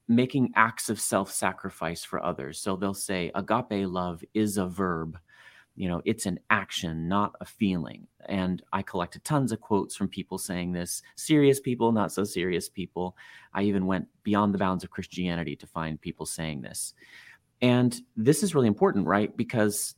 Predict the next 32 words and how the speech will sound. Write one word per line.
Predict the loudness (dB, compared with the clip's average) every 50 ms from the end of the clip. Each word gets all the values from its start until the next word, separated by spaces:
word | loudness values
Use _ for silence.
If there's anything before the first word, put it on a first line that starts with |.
| -2
the | 0 2
Bible, | 4 4 4 4 4 6 4 4 4 4 2 -2 -4 -4
Jesus | -2 0 0 0 0 -2 -2
said, | 0 0 2 2 0 0 -4 -10 _ _ _ _
"Love | -4 0 2 2 4 4
the | 4
Lord | 4 4 2 2
your | 4
God | 4 4 4 4
with | 2 0
all | 0
your | 0 0
heart, | -2 -4 -6 -4
soul, | -4 -4 -2
mind, | 0 0 -2 -2
and | -6
strength. | -6 -4 -4 -2 -2 -4 -2
Love | -2 -4 -2 -2
your | -2
neighbor | -2 -2 -2 -2 -2
as | -4 -4
yourself." | -6 -8 -6 -4 -4 -4 -2 0
Those | 0 0 0
are | 0
the | -2 -6
two | -4 -2 2
most | 4 4 6 6 4 4 0 -2
important | -4 -2 -2 -4 -4 -4 -6
commandments. | -6 -4 -4 -2 -2 -4 -6 -6 -4
So | 0 2 2 4 6
if | 4 4 4 2
love | 0 0 2 2 2 2 2